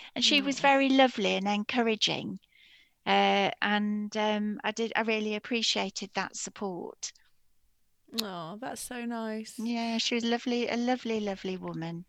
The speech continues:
Speaker 2: Aw. Um, and I guess as well, at certain points, you were living near your sister-in-law, who was also kind of having babies and, and, and doing things kind of similarly. Was, were they?
Speaker 1: Yes, I think there were times where, um, we did live,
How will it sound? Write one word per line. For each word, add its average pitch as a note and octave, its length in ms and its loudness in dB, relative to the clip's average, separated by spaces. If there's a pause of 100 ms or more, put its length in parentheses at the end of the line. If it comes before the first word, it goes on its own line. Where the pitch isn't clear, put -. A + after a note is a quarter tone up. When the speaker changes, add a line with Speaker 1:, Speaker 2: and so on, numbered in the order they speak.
(600)
Speaker 2:
Aw. F#3+ 360 -8 (460)
Um, A#3 240 4
and D4 120 2
I D#4 80 4
guess F4+ 460 -2
as B3+ 140 2
well, B3 160 8
at A3+ 80 0
certain B3 260 2
points, G#3 300 0
you A3 100 4
were G#3+ 80 6
living G3+ 420 2
near F#3+ 240 4
your F#3+ 220 2
sister-in-law, F3 800 0
who F3+ 200 0
was F#3 120 2
also F3 640 2 (140)
kind F3+ 260 0
of F3+ 120 -2 (320)
having F#3 260 2
babies F3 480 2
and, E3+ 400 0
and, F#3 220 0 (160)
and A#3 260 4
doing D4 240 2
things C#4 220 0
kind C4 340 4
of D4+ 80 -2
similarly. D#4 560 4
Was, D4+ 260 -4 (120)
were C4+ 120 0
they? C#4+ 360 0 (760)
Speaker 1:
Yes, G4 500 4
I - 60 2
think C4+ 280 2
there C4 100 4
were D#4 200 8
times F#3+ 540 0
where, G3+ 400 4
um, G3 320 -2
we A3 80 -2
did A3+ 260 2
live, F#3+ 340 0